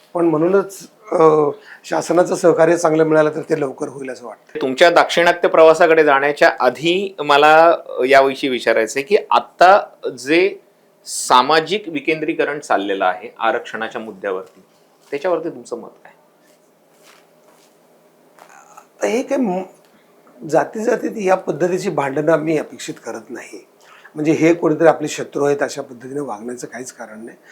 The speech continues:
Speaker 1: सामोपचारानं समजून घेतलं पाहिजे आणि आपल्याच नेत्यांनी आपल्याच समाजाला फसवलं नाही पाहिजे, दिशाभूल केली नाही पाहिजे.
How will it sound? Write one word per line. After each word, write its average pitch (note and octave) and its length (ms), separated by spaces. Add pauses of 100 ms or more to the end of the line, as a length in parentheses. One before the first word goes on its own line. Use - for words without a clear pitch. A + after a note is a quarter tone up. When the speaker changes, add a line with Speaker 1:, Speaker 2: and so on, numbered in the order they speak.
(180)
Speaker 1:
सामोपचारानं E3+ 840 (320)
समजून D#3+ 480
घेतलं D#3 300
पाहिजे D3 340 (440)
आणि G3 480 (1080)
आपल्याच F#3+ 340
नेत्यांनी F#3+ 480
आपल्याच F#3 420
समाजाला E3+ 380
फसवलं D3+ 440
नाही C#3+ 120
पाहिजे, A#2+ 360 (480)
दिशाभूल D3+ 760
केली D3 260
नाही C#3 180
पाहिजे. A2+ 500